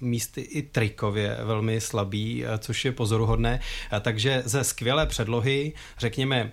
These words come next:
nadějného režisérského jména a velmi výrazného hereckého obsazení nakonec vznikl docela silný paskvil. Z těch herců připomenu, že Michael Fassbender se představuje v hlavní roli detektiva Harryho Halla, a dále ta, ale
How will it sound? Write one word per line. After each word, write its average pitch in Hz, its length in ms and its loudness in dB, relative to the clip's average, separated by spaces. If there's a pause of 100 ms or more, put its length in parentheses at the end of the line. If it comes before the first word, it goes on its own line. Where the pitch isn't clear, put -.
(100)
nadějného 127 560 4
režisérského 127 720 0
jména 113 580 2
a 110 400 2
velmi 107 400 -2
výrazného 120 600 0
hereckého 123 480 0
obsazení 123 580 0 (300)
nakonec 127 420 0
vznikl 127 640 2
docela 120 280 0
silný 123 280 2
paskvil. 101 460 -4 (280)
Z - 80 -2
těch 120 180 2
herců 127 460 0 (640)
připomenu, 123 440 4
že 127 100 4
Michael 120 260 2
Fassbender 120 540 0
se 127 140 -2
představuje 120 440 0
v 107 40 0
hlavní 117 280 0
roli 120 360 2 (100)
detektiva 113 480 0
Harryho 110 340 2
Halla, 131 400 0 (380)
a 107 180 2
dále 107 320 2
ta, 113 100 0
ale 110 140 0